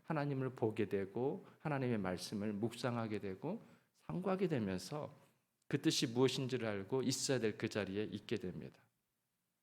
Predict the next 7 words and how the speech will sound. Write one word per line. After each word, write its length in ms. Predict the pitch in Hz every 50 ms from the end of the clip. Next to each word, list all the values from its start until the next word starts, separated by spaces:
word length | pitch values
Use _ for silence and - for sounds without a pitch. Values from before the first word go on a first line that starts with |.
| _ _ _ - - - - - - - -
자, 100 | - 117
근데 200 | - 143 131 113
이렇게까지 760 | 110 139 147 180 180 - - 143 - - 135 123 - 117 110
했던 420 | 127 165 165 - - 156 127 113 98
이유가 280 | 104 120 120 120 117
있다는 440 | 98 90 - - 110 101 92 92 90
거예요. 280 | - 69 64 60 58